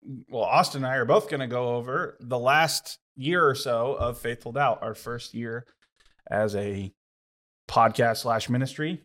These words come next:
um, and just where we've been, how it started, where we're going,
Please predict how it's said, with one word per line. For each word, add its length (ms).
um, 720
and 340
just 200
where 120
we've 160
been, 580
how 200
it 80
started, 600
where 100
we're 120
going, 600